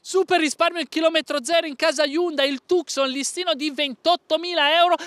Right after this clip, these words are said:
la Quincar ve la propone a diciassettemilanovecento,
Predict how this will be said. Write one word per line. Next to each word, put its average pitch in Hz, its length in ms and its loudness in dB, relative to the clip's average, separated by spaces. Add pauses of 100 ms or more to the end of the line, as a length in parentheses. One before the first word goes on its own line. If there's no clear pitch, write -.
la 277 180 0
Quincar 302 380 -2
ve 320 80 0
la 311 120 2
propone 285 440 0
a 285 60 -2
diciassettemilanovecento, 277 1800 -4